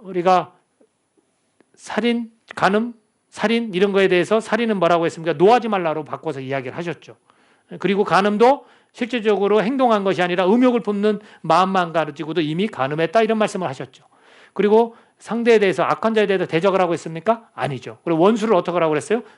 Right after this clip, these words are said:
사랑하라고 그랬어요. 이런 가르침들을 쭉 해줬어요. 구제는 어떻게 하라고 그랬어요? 은밀하게 하라고 가르쳐 주셨어요. 또 금식할 때 외식하지 말라고 했어요. 남한테 드러내지 말라.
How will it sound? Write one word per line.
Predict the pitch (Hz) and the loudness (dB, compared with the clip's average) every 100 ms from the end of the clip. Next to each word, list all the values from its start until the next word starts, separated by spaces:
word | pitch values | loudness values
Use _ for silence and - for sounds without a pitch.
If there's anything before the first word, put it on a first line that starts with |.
| _ | _
사랑하라고 | - 170 208 196 170 117 | -8 0 2 2 0 -2
그랬어요. | 117 113 _ _ _ - | -12 -20 _ _ _ -2
이런 | 233 277 | 2 2
가르침들을 | 233 240 233 226 247 233 | 2 0 -2 -6 -6 -6
쭉 | 285 | -4
해줬어요. | 226 226 202 147 | -2 -2 -2 -4
구제는 | 139 226 240 226 | -4 -2 0 0
어떻게 | 208 202 | 0 2
하라고 | 214 190 | 2 2
그랬어요? | 170 143 139 - - - | 0 -4 -8 -12 -20 -10
은밀하게 | 147 160 185 214 226 202 | -6 -2 2 4 4 2
하라고 | 160 190 170 | 0 -2 -2
가르쳐 | 143 151 147 | -6 -6 -8
주셨어요. | 120 117 - 113 - - | -10 -18 -20 -20 -20 -2
또 | 240 185 - | 2 4 2
금식할 | 254 240 247 220 | 0 2 2 2
때 | 220 147 131 | 2 0 2
외식하지 | 214 226 240 220 | 2 2 -2 0
말라고 | 165 147 139 | -2 -2 -6
했어요. | - 123 - - | -12 -16 -18 -6
남한테 | 160 185 202 | -2 0 0
드러내지 | 208 254 254 196 | 2 2 2 0
말라. | 165 135 120 | -4 -8 -10